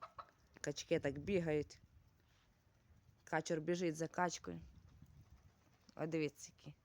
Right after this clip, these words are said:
У нас качури величезні. Оце цуценя бігає, хоче гратися. Таке риженьке.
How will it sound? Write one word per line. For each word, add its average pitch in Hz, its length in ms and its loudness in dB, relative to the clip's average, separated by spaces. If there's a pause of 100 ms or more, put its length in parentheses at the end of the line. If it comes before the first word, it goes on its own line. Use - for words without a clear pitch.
(420)
У 156 40 -10
нас 151 120 -4
качури 170 460 0
величезні. 170 720 -2 (920)
Оце 165 280 0
цуценя 180 520 -2 (100)
бігає, 208 520 -2
хоче - 280 -10
гратися. 196 720 -4 (1900)
Таке 190 420 -4
риженьке. 190 720 0